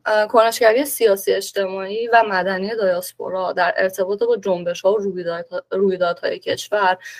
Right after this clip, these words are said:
مسئله پیچیده و چند لایه است. این کنشگری در ارتباط،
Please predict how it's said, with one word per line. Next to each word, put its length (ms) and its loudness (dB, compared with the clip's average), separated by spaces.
مسئله 480 4
پیچیده 380 -2
و 80 4
چند 320 -2
لایه 200 -2
است. 280 -10
این 160 8
کنشگری 720 4
در 260 0
ارتباط، 560 -2